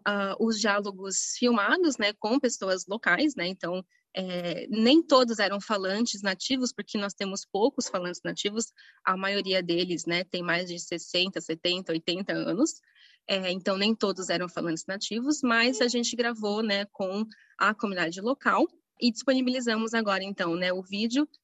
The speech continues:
e o áudio também, né, de cada lição. E, e aí atrás do livro, né, o, o, o livro é gratuito, tá disponível online em P D F, né, qualquer pessoa pode baixar. E na parte de trás tem um link, né, pra, pra minha página,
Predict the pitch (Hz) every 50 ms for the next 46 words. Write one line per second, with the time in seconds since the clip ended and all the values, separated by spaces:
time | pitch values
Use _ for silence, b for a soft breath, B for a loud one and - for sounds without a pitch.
0 | _ _ - 240 240 262 277 285 269 233 214 208 208 226 208 220 226 226 - 240
1 | 233 214 190 190 196 208 208 202 202 202 - - - - - 196 190 190 202 208
2 | 214 247 - - 233 185 165 165 - _ _ _ _ _ _ - - 208 196 196
3 | 190 185 180 151 - - 202 190 190 185 185 185 180 180 185 185 190 196 202 -
4 | 226 208 202 214 220 214 196 214 208 190 196 220 294 330 311 233 208 185 180 170
5 | 196 285 311 - - - 220 214 - - 202 202 196 196 190 170 - - 208 202
6 | 196 190 185 - 190 180 185 196 190 - - 185 226 320 - - 359 339 - _
7 | - _ _ _ _ - - - - 240 202 196 - - 208 196 190 190 180 196
8 | 185 190 196 185 175 170 185 220 233 208 - 196 185 175 - 180 165 175 170 165
9 | 220 277 - - 220 190 180 - 185 - 190 185 - - - - 180 - 175 175
10 | 180 240 - 185 - - 190 285 - B B B B B B B B - 240 254
11 | 285 302 294 302 302 277 247 254 240 262 226 233 269 - - 226 208 208 226 247
12 | - - 247 240 254 269 269 226 208 214 233 226 - 269 254 196 185 190 - -
13 | 208 208 _ - - 208 196 196 196 202 208 - - 190 180 185 190 196 202 214
14 | 226